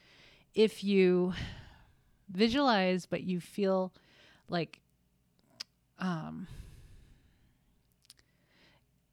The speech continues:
you feel, what's the right word? You don't feel good when you visualize because you're, you don't have it yet, then, you know, you're kinda not there yet. But when I visualize, I'm really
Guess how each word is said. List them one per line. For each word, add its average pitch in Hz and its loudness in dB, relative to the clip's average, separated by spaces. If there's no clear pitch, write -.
you 196 -2
feel, 196 0
what's - -12
the 180 -10
right 165 -8
word? 170 -10
You 202 0
don't 208 0
feel 190 2
good 180 -2
when 190 -2
you 175 -2
visualize 180 -4
because 180 -10
you're, 160 -10
you 170 -8
don't 156 -8
have 156 -8
it 196 -8
yet, - -8
then, 175 -2
you 190 -2
know, 165 0
you're 160 -6
kinda 165 -6
not 156 -8
there 165 -6
yet. 180 -6
But 190 2
when 196 -2
I 247 -2
visualize, 180 -4
I'm 196 -4
really 165 -8